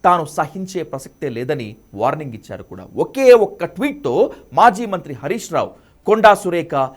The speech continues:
కేటీఆర్ వివాదంలో మంచి మార్కులు కొట్టేశారు. అటు పాలిటిక్స్లో, ఇటు తెలంగాణ సమాజంలో హరీష్ రావును నిజమైన రాజకీయ నాయకుడు, హుందాగా వ్యవహరించాడంటూ కితాబులు ఇస్తున్నారు.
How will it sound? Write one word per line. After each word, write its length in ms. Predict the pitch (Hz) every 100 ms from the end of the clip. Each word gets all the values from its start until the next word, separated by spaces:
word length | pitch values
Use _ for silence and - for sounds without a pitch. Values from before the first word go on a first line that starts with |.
| _ -
కేటీఆర్ 420 | 233 - 202 170
వివాదంలో 640 | 143 156 175 143 147 131 127 - 101
మంచి 500 | 104 147 190 - 139
మార్కులు 580 | 95 95 147 - 143
కొట్టేశారు. 560 | 120 104 - 87 101 - _ _ -
అటు 180 | 254 254
పాలిటిక్స్లో, 840 | - 160 196 285 156 - 101 104 - _ 185
ఇటు 120 | 165
తెలంగాణ 460 | 160 165 180 175
సమాజంలో 760 | 143 - 139 180 147 127 127 113 - _ -
హరీష్ 380 | 135 233 247 117
రావును 400 | 87 90 147 - - _ 117
నిజమైన 640 | 135 196 240 254 247 196
రాజకీయ 600 | 110 123 160 190 190 165
నాయకుడు, 560 | 113 98 92 98 147 240 _ _ -
హుందాగా 460 | 202 196 190 175
వ్యవహరించాడంటూ 840 | 160 123 143 165 156 151 131 127 185
కితాబులు 600 | 185 - 120 165 175 175
ఇస్తున్నారు. 440 | 120 - 98 87